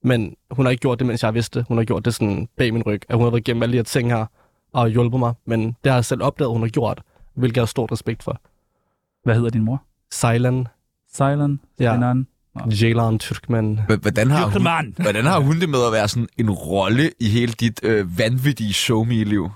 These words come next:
Speaker 1: Jeg tror ikke, hun rigtig indser, hvad det er, hun har sagt ja til. Jeg tror bare, hun ruller rundt og hygger sig, og sådan, hun ved ikke, at det, jeg laver, det faktisk har en så stor rolle, som det er nu i dag.
Speaker 2: Er hun også begyndt at blive genkendt?
Speaker 1: Om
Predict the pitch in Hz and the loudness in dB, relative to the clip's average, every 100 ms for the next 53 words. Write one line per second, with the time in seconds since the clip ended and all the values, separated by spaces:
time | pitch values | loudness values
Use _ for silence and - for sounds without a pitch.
0 | - _ _ - 175 - 190 208 220 190 | -14 _ _ -4 -2 0 -2 0 -2 -2
1 | 180 202 175 202 190 147 147 147 165 190 | -2 0 -2 0 -2 0 0 0 0 0
2 | 160 139 - 127 117 160 - 151 170 190 | 0 0 -2 -4 -2 -2 -2 -2 -2 -6
3 | - 160 156 196 165 165 190 156 160 156 | -8 -4 -2 0 0 0 0 0 0 2
4 | 185 160 135 185 202 190 175 160 143 139 | 0 -2 -2 0 -2 -2 -2 0 0 0
5 | 160 151 147 147 185 151 147 147 - 165 | 0 0 0 0 0 0 -2 -8 -4 -2
6 | 156 143 143 170 165 - 135 143 - 151 | 0 0 0 0 0 -2 -2 -4 -6 -4
7 | 139 135 - 147 156 123 123 131 151 135 | 0 -2 -2 -2 -2 -2 0 0 -2 -4
8 | 127 131 135 139 - 139 135 - _ 131 | -2 0 0 -2 -6 -6 -6 -10 _ 0
9 | 143 143 143 143 143 135 139 143 147 113 | 2 0 -2 -4 -4 -4 -2 -2 -2 -8
10 | _ _ 165 165 | _ _ -4 -4